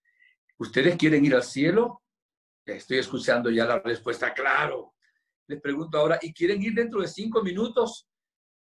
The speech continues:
Y ahora siento la vacilación de ustedes. Unos dirán sí, otros todavía no. Pero les tengo una oración muy hermosa que les va a encantar. Estoy seguro. "Señor, dame cielo seguro,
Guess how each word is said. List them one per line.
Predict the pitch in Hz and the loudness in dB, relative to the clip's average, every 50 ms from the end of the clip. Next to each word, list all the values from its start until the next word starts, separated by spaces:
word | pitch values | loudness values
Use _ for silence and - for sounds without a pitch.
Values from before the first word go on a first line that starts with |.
| _ _ | _ _
Y | - - - - | -20 -20 -18 -16
ahora | - - 165 175 | -12 -10 -10 -10
siento | 165 - 160 160 160 220 208 | -8 -6 -6 -2 0 2 4
la | 185 160 | 4 4
vacilación | 147 143 143 - 127 117 113 117 - - 135 147 147 | 4 2 0 -2 -2 -2 -2 -2 -2 -4 -4 -6 -4
de | 143 131 | -6 -8
ustedes. | 113 - - - _ 151 151 175 185 147 - - - _ _ _ _ _ _ | -10 -12 -14 -10 _ -2 0 0 0 -2 -4 -8 -14 _ _ _ _ _ _
Unos | - 143 160 165 | -2 0 0 0
dirán | 151 151 156 175 196 202 | 2 2 2 2 2 2
sí, | 196 - - - 202 233 226 196 - | 0 -2 -2 0 0 0 -2 -4 -6
otros | 160 185 185 - 190 185 165 - - _ _ _ _ | -8 -8 -6 -4 -4 -6 -6 -8 -12 _ _ _ _
todavía | - 147 143 139 - 160 196 - | -2 0 0 0 0 2 2 2
no. | 180 202 226 220 - - - _ _ _ _ _ _ _ _ _ _ _ _ _ _ _ _ _ _ _ _ _ _ _ _ _ _ | 4 4 2 2 0 -4 -10 _ _ _ _ _ _ _ _ _ _ _ _ _ _ _ _ _ _ _ _ _ _ _ _ _ _
Pero | 139 143 139 | -4 -4 -2
les | 139 139 | -4 -2
tengo | - 156 156 160 | -2 -2 -2 0
una | 160 156 | 0 0
oración | 147 139 131 135 - 131 123 127 | 2 0 0 -2 -4 -8 -8 -8
muy | 131 127 127 | -8 -8 -8
hermosa | 120 113 117 127 127 - - 120 - | -8 -6 -8 -8 -10 -10 -10 -12 -10
que | - 110 | -10 -10
les | 110 107 104 | -10 -10 -10
va | 110 110 | -10 -10
a | 110 | -10
encantar. | - - 110 107 104 104 - 107 101 - - - _ _ _ _ _ _ _ _ _ _ _ _ _ _ _ _ _ | -10 -10 -12 -12 -12 -10 -8 -8 -8 -8 -10 -14 _ _ _ _ _ _ _ _ _ _ _ _ _ _ _ _ _
Estoy | - - - 117 113 | -20 -12 -8 -6 -6
seguro. | 113 - - 202 185 160 147 127 117 - - - _ _ _ _ _ _ _ _ _ _ _ _ _ | -4 -2 0 0 2 2 0 0 -2 -2 -6 -10 _ _ _ _ _ _ _ _ _ _ _ _ _
"Señor, | - - - - 147 143 151 147 - - - - _ _ _ _ _ _ _ _ _ _ | -16 -6 -2 0 2 2 2 2 0 -2 -6 -14 _ _ _ _ _ _ _ _ _ _
dame | - 113 180 196 208 226 233 | -8 -4 -2 0 2 2 2
cielo | 226 226 - 185 185 190 196 202 | 0 0 0 2 4 4 4 2
seguro, | 196 - 151 - 113 117 113 156 185 208 - - _ | 0 -2 -4 -4 -4 -4 -4 -4 -4 -6 -8 -12 _